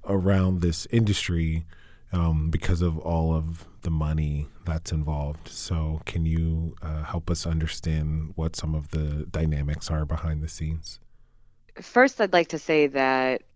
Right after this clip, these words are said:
Speaker 2: about eighty percent of Mexico's avocados that they export go to the United States. And that number, the number in terms of the amount of money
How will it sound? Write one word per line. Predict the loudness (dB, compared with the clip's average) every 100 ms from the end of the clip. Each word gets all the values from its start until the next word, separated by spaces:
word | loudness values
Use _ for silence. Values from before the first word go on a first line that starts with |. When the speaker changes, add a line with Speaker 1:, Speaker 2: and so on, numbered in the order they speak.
| _ 0
Speaker 2:
about | 4 4 4
eighty | 2 0
percent | -2 -6 -6 0 2 0 -2
of | -2 -4 -10 -20 _ _ _ _ -2
Mexico's | 0 0 -4 -4 -2 0
avocados | 0 0 -2 0 2 2 -2 -6 -10 -12 _ _ 0
that | 0 4
they | 6 6
export | 4 -2 -8 -8 -2 0 -2 -4 _ -20 _ _ _ _ _ -20 -16 -2
go | 8 8
to | 8 4
the |
United | 2 2 -2 -4
States. | 0 2 0 -4 -20 -20 _ _ -20 -20 -20 -20 -20 0
And | 6 8 8 8
that | 10 10 8
number, | 6 6 6 6 2 2 0
the | 0 0
number | 4 4 4 4 4 2 -2 -6
in | -8 -6
terms | -4 -6 -4 -6
of |
the | -4
amount | -4 0 2 2 -2
of | -6
money | -4 -2 -2 -6 -16 -20